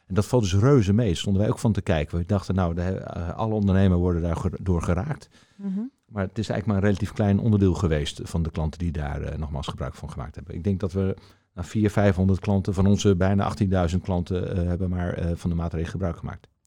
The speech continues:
Speaker 2: Oké, dat klinkt best, dat klinkt best positief.
Speaker 1: Daar waren wij ook blij mee, want het geeft
Speaker 2: Ja.
Speaker 1: aan dat we een redelijk, eh, pandemieproof, eh, portefeuille hebben. Althans, coronaproof portefeuille. Dat zegt natuurlijk nog niks over de toekomst, hè, want het kan nog, eh, in de komende maanden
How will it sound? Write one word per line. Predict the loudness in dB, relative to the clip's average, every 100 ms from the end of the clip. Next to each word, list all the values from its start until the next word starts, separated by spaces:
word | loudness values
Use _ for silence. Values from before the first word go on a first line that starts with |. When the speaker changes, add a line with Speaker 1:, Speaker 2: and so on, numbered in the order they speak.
| _ -20
Speaker 2:
Oké, | -10 -6 -4 -6
dat | -8
klinkt | -4 -2 -2
best, | -4 -6 -6
dat | -4
klinkt | -2 0
best | -2 -2
positief. | -6 -6 -2 -2 -2 -10 -20 2
Speaker 1:
Daar | 6
waren | 8 8
wij | 6
ook | 8
blij | 10 12
mee, | 12 10
want | 8
het | 4 2
geeft | 4 4
Speaker 2:
Ja. | 4
Speaker 1:
aan | 2
dat | 4 4
we |
een | 4
redelijk, | 4 4 4 2
eh, | 0 2
pandemieproof, | 4 6 4 4 4 4 0 -8
eh, | 0 2 2 -2 -2
portefeuille | -4 -2 0 2 2
hebben. | 0 -6
Althans, | -4 -4 0
coronaproof | 4 8 8 8 6 4
portefeuille. | -2 -6 -6 -6 -6
Dat | -8 -4
zegt | 0
natuurlijk | 0 2 2
nog | 2
niks | 2 2 2
over | 0 0
de | -2
toekomst, | -2 2 2 2 -4
hè, | -4
want | -4
het | -2
kan | 0 0
nog, | -2 -2
eh, | -2 -2
in | -4
de | -6
komende | -4 -4 -2 -4
maanden | -4 -4 -4 -6